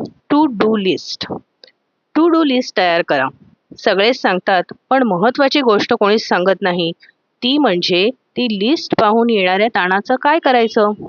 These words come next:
उदाहरणार्थ, ऑफिसमधली मीटिंग, मुलांच्या शाळेतली मीटिंग, लायब्ररीचे पुस्तक बदलणे,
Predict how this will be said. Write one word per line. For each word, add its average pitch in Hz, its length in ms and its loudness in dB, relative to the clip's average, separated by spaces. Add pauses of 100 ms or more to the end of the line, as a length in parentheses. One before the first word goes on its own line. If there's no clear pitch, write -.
(500)
उदाहरणार्थ, 214 640 0 (260)
ऑफिसमधली 262 640 0
मीटिंग, 175 460 -2 (240)
मुलांच्या 220 540 0
शाळेतली 220 480 0
मीटिंग, 170 360 -2 (380)
लायब्ररीचे 196 560 0
पुस्तक 220 500 -2
बदलणे, 170 460 2